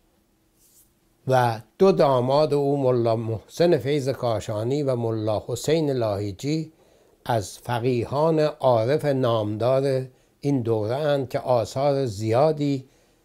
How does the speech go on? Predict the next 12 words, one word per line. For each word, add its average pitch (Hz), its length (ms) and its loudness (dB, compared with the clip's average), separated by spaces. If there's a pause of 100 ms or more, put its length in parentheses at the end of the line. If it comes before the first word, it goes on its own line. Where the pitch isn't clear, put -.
(220)
به 123 120 0
زبان 131 920 2 (540)
فقهی 131 460 -4
و 123 120 0
کلام 127 560 0
اسلامی 120 840 -2 (240)
و 117 80 -6
با 117 180 0
بهره‌وری 113 960 -4 (340)
از 117 340 -4 (380)
فلسفه، 139 960 0 (360)
اه، 120 240 -8